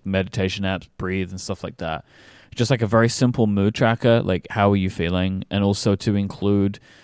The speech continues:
some, like, standardized questionnaires to check your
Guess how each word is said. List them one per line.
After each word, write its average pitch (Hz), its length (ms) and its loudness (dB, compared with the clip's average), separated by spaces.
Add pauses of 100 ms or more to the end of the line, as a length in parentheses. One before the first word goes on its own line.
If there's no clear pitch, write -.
(200)
some, 98 200 -4
like, 90 180 -6
standardized 98 840 0
questionnaires 95 800 -4
to - 160 -16
check - 280 -6
your 90 280 2